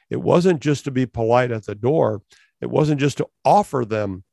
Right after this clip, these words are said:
coffee, but to compel them in to have coffee. In other words, what he was saying was to be a member of their tribe meant to be hospitable.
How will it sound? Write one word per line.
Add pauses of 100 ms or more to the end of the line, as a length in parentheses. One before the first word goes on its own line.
(100)
coffee,
but
to
compel
them (160)
in (580)
to
have
coffee. (540)
In
other
words,
what
he
was
saying
was (220)
to
be
a
member
of
their
tribe (440)
meant
to
be
hospitable.